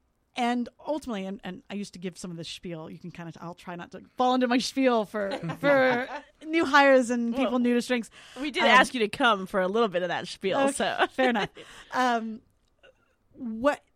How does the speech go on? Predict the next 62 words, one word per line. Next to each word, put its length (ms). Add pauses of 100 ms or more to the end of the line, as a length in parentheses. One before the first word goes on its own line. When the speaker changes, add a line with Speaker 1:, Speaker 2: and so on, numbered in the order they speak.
(220)
Speaker 1:
it 140
ultimately 440
is 100
not 220
just 160
because 240
the 60
company 280
is 100
warm 200
and 100
fuzzy, 480 (220)
which 300
it 80
has 220
that 180
sort 240
of 280
reputation 540
and, 140
and 160
that 160
tendency. 560 (340)
Um, 400 (960)
it 160
is 160
because 240
ultimately 320
it's 120
better 160
for 100
the 60
bottom 320
line. 200 (380)
When 160
you 120
are 40
a 40
more 160
engaged 360
employee, 380
you 180
are 60
more 120
productive, 480
you 100
are 40
more 180
innovative, 460
you 140
are 80
more, 480
you 120
are 40
better 280
at 160
your 60
job. 340
You 100
wanna 240
be 300
there. 440